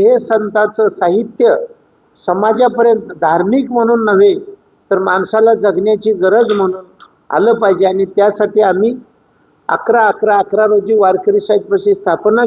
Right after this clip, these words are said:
केली आणि अखिल भारतीय मराठी संत साहित्य संमेलनाचं व्यासपीठ सुरू केलं आणि ते व्यासपीठ पहिल्यांदा मी नाशिकला, दुसरं नवी मुंबई, तिसरं शेगाव, चौथं नांदेड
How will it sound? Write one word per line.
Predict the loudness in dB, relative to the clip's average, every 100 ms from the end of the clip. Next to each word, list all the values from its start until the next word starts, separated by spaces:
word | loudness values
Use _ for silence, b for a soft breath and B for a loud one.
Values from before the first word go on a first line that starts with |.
| 2
केली | 0 0 -6 -12 _ _ _ _ _ _ _ _ _ -4
आणि | 0 2 2 -2 -16 _ _ _ _ _ _ -4
अखिल | -2 2 2
भारतीय | 4 2 0 -2
मराठी | -2 0 -2 -4 -6
संत | -4 -4 -2
साहित्य | -2 0 0 0 -2
संमेलनाचं | -2 -2 -2 -2 -2 0 2
व्यासपीठ | 2 -2 -2 -4
सुरू | 2 2 2
केलं | 2 0 0 -2 _ _ _ _ _ -4
आणि | 0 0
ते | 2 2
व्यासपीठ | 4 2 0 -6 -8
पहिल्यांदा | -2 0 2 0 0 -2
मी | -2
नाशिकला, | -2 0 -2 -2 -2 0 -2 -2 _ _ _ _ _ _ _ _ _ _ _ _ -2
दुसरं | 0 4 4
नवी | 4 4 2
मुंबई, | 0 2 0
तिसरं | 0 0 0 0
शेगाव, | 2 0 2 0
चौथं | 2 -2 0 -2
नांदेड | 0 0 2 2